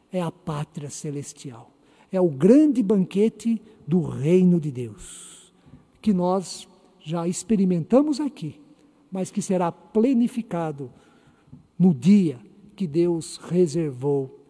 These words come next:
para si. Esta é a essência da comunhão que edifica. A comunhão que edifica em nossa vida e a comunhão que edifica em nossas atividades eclesiásticas.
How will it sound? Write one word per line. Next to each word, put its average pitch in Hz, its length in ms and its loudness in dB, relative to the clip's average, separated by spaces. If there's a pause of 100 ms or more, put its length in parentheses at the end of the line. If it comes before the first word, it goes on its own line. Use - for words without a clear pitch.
(200)
para 139 240 -14
si. 131 280 -18 (220)
Esta 240 460 -2
é 226 60 0
a 214 60 2
essência 190 600 -2
da 175 120 -6
comunhão 165 540 -2
que 165 140 -6
edifica. - 560 -10 (1200)
A - 80 -20
comunhão 180 380 2
que 175 140 0
edifica 165 440 -4
em 202 140 2
nossa 160 380 -4
vida 196 420 0 (420)
e 185 60 -4
a 190 60 0
comunhão 175 580 0 (380)
que 180 100 -6
edifica 151 800 -8 (500)
em 170 160 -4
nossas 151 880 -10 (360)
atividades 143 1160 -6 (380)
eclesiásticas. 139 1160 -6